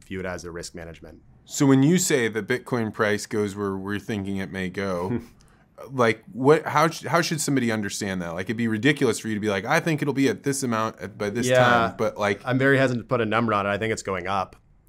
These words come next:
Speaker 1: uh, in dollar terms for sure, for two reasons. One, I think adoption will increase.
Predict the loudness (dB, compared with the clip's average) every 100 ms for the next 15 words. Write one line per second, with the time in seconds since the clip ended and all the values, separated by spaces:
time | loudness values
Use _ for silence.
0 | -4 -2 -2 -4 -4 -2 -2 -4 -6 -8
1 | -8 -10 -6 -4 -2 -4 -10 _ _ -8
2 | -4 0 0 -2 -6 -4 -2 -2 -4 -4
3 | -6 -8 -16 -14 -6 -2 -2 -2 -6 -4
4 | -6 -6 -8 -8 -8 -8 -12